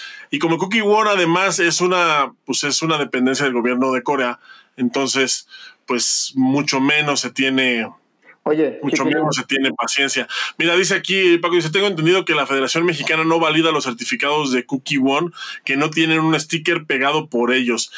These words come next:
Speaker 1: Realmente es que, bueno, yo, yo la verdad no sé, o sea, desconozco si esa aseveración sea cierta. No me sorprendería que lo fuera, pero es que realmente no tiene sentido porque no te sirve para nada el Cookie One. Repito,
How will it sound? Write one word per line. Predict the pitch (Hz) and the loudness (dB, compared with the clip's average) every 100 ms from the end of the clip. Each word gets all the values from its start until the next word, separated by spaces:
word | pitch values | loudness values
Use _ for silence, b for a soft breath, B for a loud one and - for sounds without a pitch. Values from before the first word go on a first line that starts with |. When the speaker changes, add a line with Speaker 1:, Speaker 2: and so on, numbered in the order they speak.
| B B | B B
Speaker 1:
Realmente | - 170 185 185 190 196 175 196 190 156 | -4 0 2 2 2 0 0 2 2 2
es | 160 - | 0 0
que, | - 165 156 151 143 139 | -2 0 2 2 2 0
bueno, | 139 165 | 0 0
yo, | 160 202 165 | 0 0 0
yo | 202 | 2
la | |
verdad | 185 170 | 2 2
no | 175 170 | 2 2
sé, | - 165 190 185 | 0 0 2 0
o | |
sea, | - 143 | -2 -2
desconozco | 139 - 131 131 147 - 147 | -2 -2 -2 0 0 -2 -2
si | 135 139 | 0 -2
esa | 127 143 127 110 - B B B | 0 0 0 -2 -6 B B B
aseveración | 120 127 123 120 147 | -4 -2 -2 -2 -2
sea | 143 139 | 0 -2
cierta. | - 151 143 156 | 0 -2 -2 0
No | 165 | 0
me | 208 | 2
sorprendería | 190 175 143 139 139 151 | 0 0 0 2 2 0
que | 156 | 0
lo | 147 | 0
fuera, | 151 143 147 - _ B B B B B B _ - | 0 0 -2 -6 _ B B B B B B _ -4
pero | 190 196 | 0 2
es | 202 | 2
que | 226 | 0
realmente | 208 208 208 208 202 196 | 2 2 2 0 0 0
no | 196 | 2
tiene | 202 196 | 2 0
sentido | 170 160 214 202 175 | 2 0 2 2 0
porque | 156 135 - 147 143 | 0 -4 -2 0 2
no | 156 185 | 0 0
te | 190 | -2
sirve | 196 202 | -2 -2
para | 165 143 | -2 0
nada | 175 190 | 0 0
el | 165 | -2
Cookie | - 165 | -4 -2
One. | 185 170 | 0 0
Repito, | 151 185 156 | -2 -4 -2